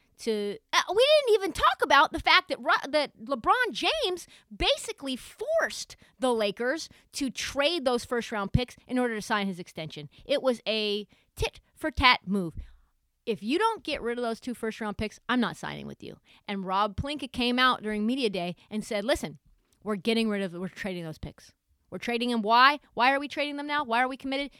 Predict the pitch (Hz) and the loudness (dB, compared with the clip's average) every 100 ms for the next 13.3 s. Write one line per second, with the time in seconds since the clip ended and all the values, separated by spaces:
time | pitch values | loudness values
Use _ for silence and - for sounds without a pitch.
0 | - 202 196 160 - _ _ - 160 - | -18 -12 -10 -12 -18 _ _ -18 -16 -10
1 | 151 151 147 - 147 147 147 - - 127 | -8 -8 -12 -14 -14 -14 -16 -18 -16 -16
2 | - - _ _ _ _ - 170 175 - | -16 -20 _ _ _ _ -12 -10 -10 -10
3 | 170 160 139 - 143 147 143 - _ _ | -10 -10 -14 -14 -14 -14 -14 -20 _ _
4 | _ _ - 294 277 - 269 - _ _ | _ _ 0 4 4 4 0 0 _ _
5 | - 247 508 - 480 - - - 302 - | 0 2 2 2 -2 -2 -4 0 0 0
6 | - 170 262 330 226 220 302 302 226 240 | -14 -6 -4 -2 0 0 0 0 0 -2
7 | - - - 220 277 - 175 185 226 320 | -4 -8 0 2 2 -2 -10 -2 0 -2
8 | - _ 214 - 269 302 311 254 - - | -6 _ -8 -4 -4 -4 -6 -6 -6 -8
9 | 330 - - - _ _ _ _ _ _ | -8 -10 -18 -20 _ _ _ _ _ _
10 | - 202 185 160 143 - - - - - | 0 0 0 -4 -8 -12 -16 -18 -20 -20
11 | _ _ _ 202 208 196 208 247 269 302 | _ _ _ 2 2 0 -2 -2 0 0
12 | 311 - - _ - 185 196 196 196 - | 0 -4 -20 _ -6 -2 2 4 2 -4
13 | - 127 | -16 -18